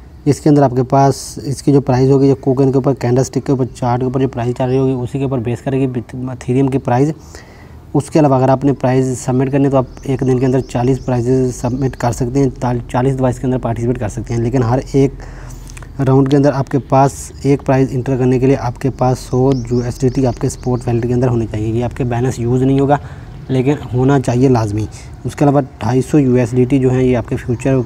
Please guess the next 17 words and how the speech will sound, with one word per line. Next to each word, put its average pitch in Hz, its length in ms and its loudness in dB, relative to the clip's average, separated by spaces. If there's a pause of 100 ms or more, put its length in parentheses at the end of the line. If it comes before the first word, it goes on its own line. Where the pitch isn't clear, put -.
के 127 160 0
trading 123 400 0
volume 123 240 2
होना 135 180 2
चाहिए। 139 260 2 (600)
फ्यूचर 139 320 2
वॉल्यूम 127 300 4
के 123 60 2
अंदर 123 160 4
आपके 120 180 0
पास 120 160 2
पड़े 113 200 -2
होने 113 160 -2
चाहिए, 104 280 -6 (360)
या 139 60 0
इतने 143 320 2
की, 143 120 6